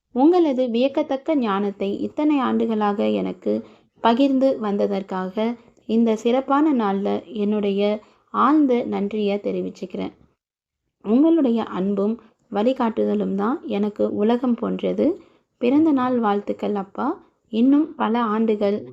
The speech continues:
என்னுடைய வாழ்க்கையில உங்களது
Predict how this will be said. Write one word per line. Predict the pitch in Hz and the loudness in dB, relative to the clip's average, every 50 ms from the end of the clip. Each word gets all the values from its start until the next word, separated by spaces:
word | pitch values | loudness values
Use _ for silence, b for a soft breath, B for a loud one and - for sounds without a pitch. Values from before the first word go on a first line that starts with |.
| - 240 233 113 - | -16 -16 -16 -10 -4
என்னுடைய | 226 220 233 269 320 349 339 311 285 262 247 220 | -2 2 4 4 6 6 4 4 4 2 2 0
வாழ்க்கையில | 196 190 180 180 185 185 - 190 185 180 185 190 190 - - | 0 -2 -2 -2 -2 -2 -4 -4 -2 -2 -2 -4 -4 -6 -8
உங்களது | - - 214 220 240 269 294 285 254 233 214 202 226 254 294 302 | -10 -6 -2 -2 0 2 2 2 2 2 0 0 2 2 0 0